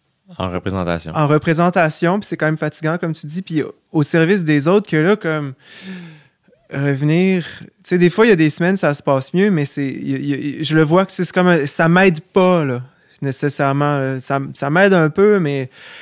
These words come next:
Speaker 2: quand je fais un show, euh, c'est pas comme ça. J'ai pas une responsabilité sur les autres, tu sais. Fait
Speaker 1: Ouais.
Speaker 2: que là, je peux complètement m'abandonner à partir où que, tu sais, où que j'ai envie, tu sais.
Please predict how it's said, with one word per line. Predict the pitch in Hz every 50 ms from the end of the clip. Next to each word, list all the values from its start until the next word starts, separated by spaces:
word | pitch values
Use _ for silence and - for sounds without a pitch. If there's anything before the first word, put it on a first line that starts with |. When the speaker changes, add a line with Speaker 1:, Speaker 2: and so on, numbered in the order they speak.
| - - -
Speaker 2:
quand | - 160 170
je | -
fais | - 185
un | 185 185 175
show, | 160 - - 214 240 220
euh, | 180 147 139 135 131 131 127 131
c'est | - - - - - - - - - - - - - -
pas | - 165
comme | - 185 170 170
ça. | 160 - - 208 214 202
J'ai | 165 165
pas | 151 - 208
une | 208 180
responsabilité | 156 135 147 190 208 202 - - 202 196 180 - 190 180 160 156 151 151 151 - - 196 190 196 190
sur | - - 165 151 151
les | 143 139 131 127 143
autres, | 143 151 190 220 190 - - -
tu | - -
sais. | 180 190 220 - _ - - - - - -
Fait | 101
Speaker 1:
Ouais. | 98 -
Speaker 2:
que | -
là, | 208
je | 214 -
peux | - 160
complètement | - 196 196 208 190 190 180 185 190 196
m'abandonner | 190 185 160 139 147 147 143 143 143 147 165 175
à | 165 151
partir | - 147 147 139 - - 165 170 160 147 143 _ _ _ _ _ _ _ _ _ -
où | - 196 180
que, | - -
tu | _ _ _ - -
sais, | 165 170 175 165
où | 185 185
que | 175
j'ai | 165 170 170
envie, | 156 151 151 143 147 156 196 233 226
tu | 226 -
sais. | - 190 208 214